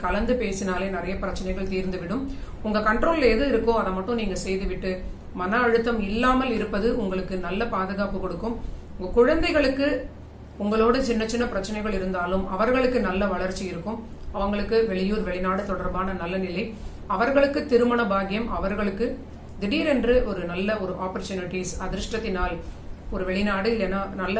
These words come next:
பிரயாணங்கள் ஏற்படுவது, அவர்களுடைய வாழ்க்கை துணைக்கு வருமானம் கிடைப்பது, இது போன்ற நல்ல பலன்கள், தனியான வாழ்க்கை வளர்ச்சி அவர்களுக்கு கிடைக்கும். ஆனா, நீங்க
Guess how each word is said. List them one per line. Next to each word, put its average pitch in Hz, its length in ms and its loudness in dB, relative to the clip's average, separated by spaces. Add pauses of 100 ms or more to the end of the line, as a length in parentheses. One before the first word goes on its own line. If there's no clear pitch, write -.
(120)
பிரயாணங்கள் 208 580 0
ஏற்படுவது, 190 420 -4 (480)
அவர்களுடைய 277 480 4
வாழ்க்கை 202 300 0
துணைக்கு 190 380 -4
வருமானம் 202 420 0
கிடைப்பது, 185 340 -4 (520)
இது 262 60 2 (100)
போன்ற 294 280 6
நல்ல 220 180 2 (120)
பலன்கள், 233 360 2 (100)
தனியான 254 460 2 (200)
வாழ்க்கை 202 360 0
வளர்ச்சி 190 300 -2 (100)
அவர்களுக்கு 190 520 -2
கிடைக்கும். 185 340 -2 (400)
ஆனா, 262 120 0 (120)
நீங்க 240 140 4